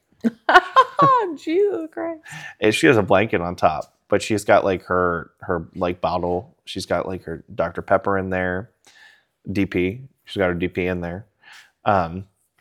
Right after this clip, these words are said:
Speaker 2: I, I have not brought my D D P yet, though.
Speaker 1: Your diet?
Speaker 2: Diet Doctor Pepper. Yeah.
Speaker 1: Wow.
Speaker 2: Um,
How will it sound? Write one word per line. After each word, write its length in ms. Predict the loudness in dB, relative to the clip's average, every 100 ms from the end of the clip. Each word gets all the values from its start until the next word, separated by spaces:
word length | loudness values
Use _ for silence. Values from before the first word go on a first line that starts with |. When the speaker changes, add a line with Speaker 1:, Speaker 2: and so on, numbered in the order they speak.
| _ _ _ _ _ _ _ _ _ _ _ _ _ _ _ _ _ _
Speaker 2:
I, 260 | 0 0 -4 -14 -20 _ _ _ _ _ _ 2
I 140 | 4
have 100 | 4
not 240 | 2 2 4
brought 160 | 4
my 140 | 4 -2
D 160 | -2
D 140 | -4 -6
P 320 | -4 -2 -2
yet, 240 | -6 -10
though. 240 | -10 -10 -12 _ _ _ _ _ _ -10
Speaker 1:
Your 120 | -8
diet? 680 | -6 -6 -4 -6 -8 -12 -16 _ _ _ -16 -10
Speaker 2:
Diet 240 | -6 -6
Doctor 220 | -8 -12 -10
Pepper. 320 | -12 -10 -16 _ _ _ _ _ _ _ _ _ _ _ _
Yeah. 240 | -6 -6 -8 -16 -20 -20 -20 -20 _ _
Speaker 1:
Wow. 400 | -16 -14 -14 -18 _ _ _ _ -4 0
Speaker 2:
Um, 480 | 2 2 -2 -8